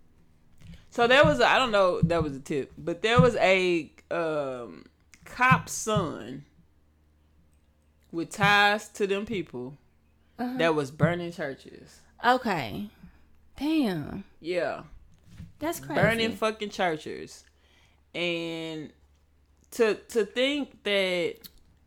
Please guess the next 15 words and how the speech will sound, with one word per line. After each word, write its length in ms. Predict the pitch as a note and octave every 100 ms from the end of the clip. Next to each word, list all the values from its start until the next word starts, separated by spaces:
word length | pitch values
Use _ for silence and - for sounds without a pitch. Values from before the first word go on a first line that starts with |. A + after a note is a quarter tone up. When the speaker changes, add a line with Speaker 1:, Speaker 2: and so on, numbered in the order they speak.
| _ _ _ _ _ _ _ -
Speaker 1:
that 340 | D3+ G3+ A3+
sh-, 80 | -
type 340 | - A3+ A3
of 80 | F#3+
shit 200 | - G#3
is 120 | F3+ D#3+
behind 540 | C3 D3 F#3+ G3+ G3
us 160 | F3+ C#3
is 120 | C#3+
not, 420 | C3+ A#2 D2+ C#2 -
because 540 | D#3 D#3 F#3 D#3+ D3+ D#3
these 260 | F#3+ A3
motherfuckers 640 | A3+ G3 F3 F3 D#3+ D3 B2+
breed 440 | D3 D#3+ D3+ B2+
hate. 480 | D3 C#3 C2+ G1+ -